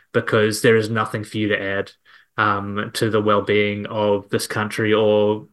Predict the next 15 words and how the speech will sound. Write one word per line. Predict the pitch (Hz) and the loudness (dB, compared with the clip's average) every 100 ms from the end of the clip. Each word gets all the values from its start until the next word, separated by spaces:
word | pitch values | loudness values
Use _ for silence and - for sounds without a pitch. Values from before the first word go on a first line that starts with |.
| _ - | _ -6
or | 117 110 | -4 -4
public | - 117 110 113 | -2 0 2 0
office | 107 98 107 104 110 | -2 -2 -2 -2 -4
in | 104 | -4
any | 107 107 | -2 -2
respect. | 101 - - 98 107 - - _ _ | -2 -4 -4 -4 -4 -10 -20 _ _
It's | 151 165 | 0 0
so | - - - 139 135 | -2 0 4 6 8
hard | 120 107 95 101 139 - - _ _ - | 6 4 2 0 -2 -10 -20 _ _ -2
to | 131 | 0
be | 110 110 | 2 0
living | 107 107 110 107 107 | 2 2 2 0 -2
in | 110 107 | -4 0
those | 107 107 | 0 0
conditions | - 101 101 - 147 185 165 - - | -4 -4 -4 0 0 0 -6 -10 -10